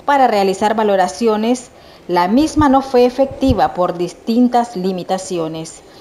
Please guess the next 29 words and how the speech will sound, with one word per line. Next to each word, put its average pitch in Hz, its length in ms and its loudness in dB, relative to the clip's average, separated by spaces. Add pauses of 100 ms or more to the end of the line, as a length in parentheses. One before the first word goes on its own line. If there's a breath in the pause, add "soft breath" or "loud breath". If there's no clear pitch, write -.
(120)
Sin 180 260 -4
embargo, 208 520 0
se 202 160 -2
tiene 226 300 -2
suficientes 247 720 -2
elementos 220 540 -2
para 254 200 2
descartar 202 680 -2
las 185 160 -2
conclusiones 180 640 -4
del 226 140 0
informe 180 520 0
de 185 80 0
la 190 120 0
institución 190 580 -4
policial 220 720 0 (420 loud breath)
por 277 220 2
poseer 226 480 0
vicios 208 600 -2
de 190 120 0
nulidad 202 600 2 (380 loud breath)
al 180 260 0
no 240 100 4
respetar 226 580 0
los 254 140 0
procedimientos 254 1120 0
técnicos, 240 760 0 (420 loud breath)
la 208 180 2
neutralidad 214 1000 2